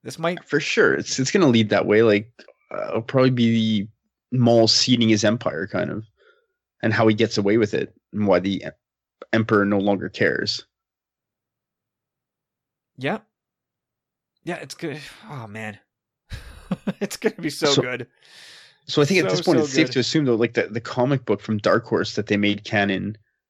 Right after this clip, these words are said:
Speaker 2: and kind of, like, uh, you know, pulled into the Marvel canon of, uh, what's it called? Son of Dathomir?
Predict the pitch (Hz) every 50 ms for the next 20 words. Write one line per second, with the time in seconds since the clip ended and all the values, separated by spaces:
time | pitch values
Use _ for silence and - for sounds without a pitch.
0 | _ _ _ _ _ _ _ _ _ - - 101 92 - 117 104 98 92 98 95
1 | 87 85 - - 95 85 82 80 71 69 82 101 - _ _ - - _ _ _
2 | _ _ _ _ _ _ _ _ _ _ _ _ _ _ _ - 110 95 87 -
3 | - - - - _ _ _ _ _ _ _ _ _ _ _ _ _ _ _ _
4 | _ _ - - 135 123 104 113 120 120 117 113 - 101 101 95 82 71 69 76
5 | 107 107 - _ _ - _ _ _ _ _ _ _ _ _ - 113 117 113 113
6 | 113 110 104 104 - 110 101 98 90 90 92 98 107 107 _ _ - _ _ _
7 | - 95 95 92 92 - - - _ _ - _ _ - - - - - _ _
8 | _ _ _ _ _ _ _ _ - - - - 131 - - - - 104 87 87
9 | 87 - - - 127 110 107 95 - 101 82 107 - 151 147 147 170 180